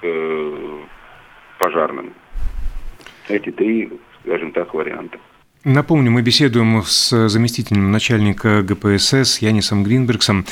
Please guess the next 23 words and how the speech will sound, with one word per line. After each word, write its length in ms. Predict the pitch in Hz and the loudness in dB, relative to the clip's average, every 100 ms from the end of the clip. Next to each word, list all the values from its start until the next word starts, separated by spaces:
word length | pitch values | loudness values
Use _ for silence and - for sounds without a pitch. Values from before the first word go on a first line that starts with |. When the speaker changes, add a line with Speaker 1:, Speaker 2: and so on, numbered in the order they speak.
| - - - | -12 -16 -4
Speaker 2:
А, 200 | 104 101 | 0 0
господин 380 | 104 - 131 139 | 0 0 2 2
Гринбергс, 800 | 135 131 107 98 - - 120 110 | 2 2 2 0 -2 -2 0 -2
скажите, 320 | - 131 117 | 0 0 0
пожалуйста, 480 | 135 127 120 - 113 | 2 2 2 0 -2
что 240 | - 165 | 0 0
касается 720 | 160 143 - 151 147 - 147 | 0 0 2 2 2 2 0
добровольцев, 920 | 123 131 120 135 131 143 127 - 101 90 | 2 0 2 2 4 6 6 2 -2 -2
добровольной 560 | 104 127 139 120 107 | 2 4 4 4 4
помощи, 680 | - 120 107 95 - - 101 | 2 2 4 4 2 4 2
как, 420 | 95 131 135 - | 2 0 -2 0
э, 240 | 123 117 110 | 2 2 2
сейчас 560 | 123 110 123 107 - | 0 0 2 2 2
она, 420 | 110 107 110 104 95 | 2 4 4 2 -2
э, 720 | 87 104 110 101 101 92 90 | -8 -6 -2 0 0 0 0
организовывается 1300 | 101 107 107 107 143 156 139 135 120 - 131 123 120 | 0 2 2 2 4 4 6 4 4 2 4 4 2
и, 480 | 120 107 98 98 98 | 2 0 2 4 4
в 100 | 95 | 2
общем-то, 320 | 95 101 98 | -2 -2 -2
хватает 480 | 95 104 - 123 120 | -2 -2 2 2 2
ли 100 | 107 | 0
отзывчивых 600 | 98 107 92 - 92 - | 2 0 0 0 -2 -2
людей? 340 | 98 82 82 | -4 -2 -6